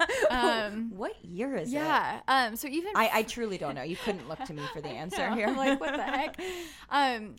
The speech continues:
Speaker 2: I, I'm glad that it's becoming more normalized, like, alternative ways to get jobs and, you know, life after high school. But even four years ago,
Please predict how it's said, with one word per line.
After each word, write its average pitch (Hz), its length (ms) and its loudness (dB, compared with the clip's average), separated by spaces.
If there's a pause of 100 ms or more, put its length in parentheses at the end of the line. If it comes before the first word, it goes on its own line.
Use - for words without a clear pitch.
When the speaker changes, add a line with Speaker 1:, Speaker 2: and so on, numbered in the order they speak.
(120)
Speaker 2:
I, 247 160 -2
I'm 254 180 -2
glad 269 300 0
that 262 100 -4
it's 214 140 -10
becoming 214 420 -10
more 202 220 -8
normalized, 202 680 -8
like, 196 200 -14
alternative 202 520 -10
ways 190 480 -12
to - 80 -16
get 196 200 -14
jobs 196 600 -8
and, - 240 -14
you 214 120 -8
know, 127 180 -12
life 202 280 -12
after - 220 -14
high - 160 -12
school. 214 280 -8
But 208 140 -4
even 320 260 -4
four 247 320 -6
years 220 340 -6
ago, - 280 -12